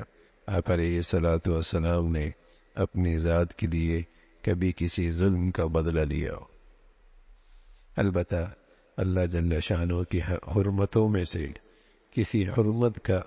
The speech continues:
ہتک ہوتا، مثلاً کسی حرام فعل کا کوئی مرتکب ہوتا یا اللہ کے بندوں کا حق ضائع ہوتا، تو حضور علیہ الصلوۃ والسلام سے زیادہ غصے والا شخص کوئی نہیں دیکھا۔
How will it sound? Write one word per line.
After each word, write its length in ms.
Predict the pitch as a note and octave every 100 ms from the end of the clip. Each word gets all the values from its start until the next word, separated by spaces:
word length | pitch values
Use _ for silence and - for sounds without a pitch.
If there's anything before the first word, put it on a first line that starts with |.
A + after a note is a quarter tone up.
| - - _ _ _ _ _ _ -
ہتک 460 | A2 G#2 G#2 - F2
ہوتا، 340 | F#2 - E2+ F2 - _ _ _
مثلاً 380 | - F2+ G2 F2+ E2+
کسی 240 | F2+ G2 D#2+
حرام 520 | F2+ E2 F2 F2+ F2+ F#2+
فعل 320 | - F2 F2
کا 140 | - E2+
کوئی 260 | E2 E2
مرتکب 680 | E2+ E2 E2 E2 E2 F#2 E2
ہوتا 340 | D#2+ D#2 D#2+ D#2+ - - _ _ _ _ _
یا 140 | - F#2+
اللہ 520 | - F2+ F2 F2+ F#2+ F2+
کے 120 | - E2
بندوں 360 | E2+ F2 F2+ F2+
کا 200 | E2+ E2+ D#2+
حق 260 | A2+ - F2+
ضائع 360 | F2 F2 E2+ E2+
ہوتا، 360 | D#2+ D#2 D#2+ F2 - _ - _ _
تو 100 | G#2
حضور 280 | F2 F2+ F#2+ F2+
علیہ 260 | E2+ E2+ E2+
الصلوۃ 520 | E2+ F#2 E2+ E2+ -
والسلام 600 | D#2 D#2 - E2+ E2+ F2
سے 200 | - E2
زیادہ 360 | E2 E2 E2+ D#2+ - - _ _ _ -
غصے 480 | F2+ F#2 - G#2+
والا 320 | G#2 G2 G2 F#2
شخص 320 | - - - -
کوئی 220 | - F2+
نہیں 160 | D#2+ C2+
دیکھا۔ 300 | - - -